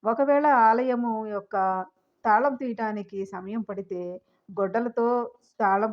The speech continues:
పగలగొట్టాలని, అయితే దేవునికి నైవేద్యంగా పెట్టడంలో మాత్రం జాప్యం చేయవద్దని పూజారికి సూచించారండి.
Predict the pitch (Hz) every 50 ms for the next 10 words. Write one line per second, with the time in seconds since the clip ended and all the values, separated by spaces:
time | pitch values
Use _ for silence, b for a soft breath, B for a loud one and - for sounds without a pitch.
0 | 220 208 190 196 202 220 214 214 214 208 - 226 214 208 214 214 208 208 214 220
1 | 233 _ _ _ _ _ - - 196 202 202 233 240 190 202 202 214 226 240 240
2 | 269 262 285 240 220 202 208 226 220 208 202 240 233 233 233 233 - - - -
3 | 196 226 233 233 247 240 233 233 226 220 - 226 233 226 190 196 185 185 185 240
4 | 240 214 - 214 208 208 208 208 196 202 214 220 247 226 - 214 196 196 202 202
5 | 202 202 208 226 - 180 175 175 202 208 - - 196 185 185 180 180 175 190 254
6 | 339 381